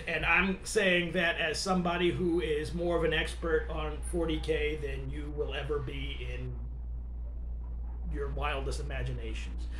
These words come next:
So, to sum up,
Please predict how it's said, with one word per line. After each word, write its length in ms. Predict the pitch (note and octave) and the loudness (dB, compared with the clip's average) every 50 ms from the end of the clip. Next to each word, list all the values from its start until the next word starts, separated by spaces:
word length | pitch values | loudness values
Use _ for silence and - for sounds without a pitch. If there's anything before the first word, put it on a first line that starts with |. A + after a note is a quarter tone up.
| - - - - - | -4 -4 -2 -2 -2
So, 380 | - - - C4 A#3+ F#3+ C#3 - - - - - - - - - - - - - - - - - - - - - - - - - - - - - | 0 4 6 6 6 6 4 2 -2 -2 -2 -4 -4 -4 -4 -4 -4 -4 -6 -6 -6 -6 -6 -6 -6 -4 -4 -2 -2 -2 -2 -4 -4 -4 -4 -2
to 120 | - G#3 G3+ | 0 2 2
sum 480 | F#3 - - - D#4 D4+ D#4 D#4 - - - | 2 2 4 6 8 8 8 8 6 4 4
up, 300 | G#3 G3+ - - - | 4 4 4 2 0